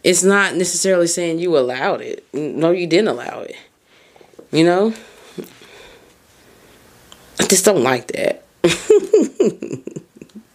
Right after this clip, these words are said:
So don't talk to yourself that way. Don't treat yourself that way.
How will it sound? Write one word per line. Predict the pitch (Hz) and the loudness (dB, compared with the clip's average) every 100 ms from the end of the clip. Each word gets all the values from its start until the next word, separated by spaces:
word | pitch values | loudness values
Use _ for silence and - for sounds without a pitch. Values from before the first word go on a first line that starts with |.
| _ _ - - - - - - | _ _ -14 -8 -4 -4 -4 -2
So | - 214 190 | 2 2 2
don't | 262 311 - | 2 2 0
talk | - 247 277 | 0 0 0
to | - | -4
yourself | - - 127 127 | -4 -2 -4 -4
that | - - | -10 -10
way. | - - - - _ _ _ _ _ _ _ | -10 -12 -14 -16 _ _ _ _ _ _ _
Don't | - 311 - | -2 0 0
treat | - 311 339 | 2 2 2
yourself | 131 - 127 127 | 0 0 -2 -6
that | 135 - | -6 -6
way. | - - - - | -6 -6 -6 -10